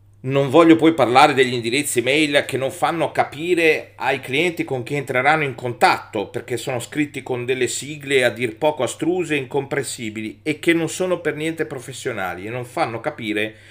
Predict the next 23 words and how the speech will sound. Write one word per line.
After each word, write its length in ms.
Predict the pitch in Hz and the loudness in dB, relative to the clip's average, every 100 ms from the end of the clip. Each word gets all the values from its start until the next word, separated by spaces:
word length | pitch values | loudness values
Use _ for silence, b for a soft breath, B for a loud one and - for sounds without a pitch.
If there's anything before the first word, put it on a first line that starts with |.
| B | B
dove 340 | - 123 165 147 | -6 0 2 0
andranno 760 | 143 135 147 160 165 156 151 - | -2 0 0 0 -2 -2 -4 -6
a 120 | 131 | -10
finire 420 | - 147 170 110 | -6 -2 0 0
a 60 | 98 | -2
parlare 580 | 131 131 113 98 92 - | -4 0 0 0 -2 -10
questi 260 | 101 - | -16 -16
poveri 320 | 95 98 87 | -10 -8 -8
clienti. 500 | - 78 65 - - _ _ _ _ _ _ b b b b b b | -12 -16 -16 -20 -20 _ _ _ _ _ _ b b b b b b
Terzo 300 | - 240 - | 2 2 2
modo, 520 | 165 104 85 82 - _ b b b | 0 -2 -4 -8 -12 _ b b b
pubblicare 500 | - 160 160 226 190 | -2 0 2 4 4
immagini 440 | 226 214 226 202 190 | 4 0 0 -2 -4
che 120 | 143 | -4
sembrano 340 | 127 185 170 143 | -4 -2 0 2
fatte 320 | 180 190 143 | 0 0 -2
dallo 300 | 131 123 113 | 0 -2 -2
zio 200 | 208 226 | 2 2
Bob. 480 | 117 87 - 78 65 b b b b b _ _ _ _ - - - - - - | 2 -2 -6 -16 -16 b b b b b _ _ _ _ -20 -20 -20 -20 -20 -2
Oh, 480 | 151 113 95 87 87 | 2 2 2 -2 -8
ci 100 | 214 | -12
sono... 720 | 214 175 117 110 135 165 165 _ b b b b b | -4 -2 -2 -2 -4 -4 -8 _ b b b b b
Ehm, 1600 | - 127 127 123 123 117 117 117 113 110 107 104 104 101 98 85 | -10 -6 -2 -2 -2 -6 -8 -8 -8 -8 -10 -10 -10 -12 -14 -16